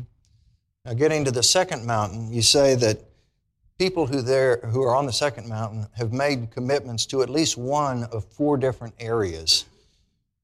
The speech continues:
vocation, spouse slash family, faith slash philosophy, and community slash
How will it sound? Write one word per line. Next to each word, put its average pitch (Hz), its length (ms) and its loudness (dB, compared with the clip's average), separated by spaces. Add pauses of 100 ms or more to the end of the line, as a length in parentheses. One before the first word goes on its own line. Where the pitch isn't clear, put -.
(200)
vocation, 135 720 -2 (600)
spouse 127 720 0 (100)
slash 117 420 -4
family, 120 580 -2 (540)
faith 131 280 2
slash 117 500 -2
philosophy, 113 840 -2 (420)
and 110 140 -10
community 123 640 -2
slash 110 560 0